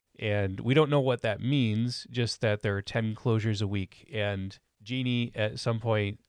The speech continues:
says, "Well, because their car comes to a stop," and they wonder, "Oh, i-, has the tunnel closed ahead?" And she says, "Well,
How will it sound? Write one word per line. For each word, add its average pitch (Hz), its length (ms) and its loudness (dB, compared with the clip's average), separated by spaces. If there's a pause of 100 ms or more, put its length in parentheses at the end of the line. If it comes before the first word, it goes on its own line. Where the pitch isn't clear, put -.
(140)
says, 104 500 0
"Well, 113 160 2
because 117 240 0
their 110 120 0
car 147 220 2
comes 120 260 -2
to 113 120 -2
a 101 60 -2
stop," 87 360 -4
and 101 80 -4
they 107 60 2
wonder, 104 320 0
"Oh, 139 240 -6 (240)
i-, 101 180 -6
has 98 200 -4
the 107 80 -4
tunnel 104 260 -2
closed 113 380 -2
ahead?" 120 340 -4 (320)
And 104 100 -2
she 113 140 -2
says, 104 240 0
"Well, 101 340 0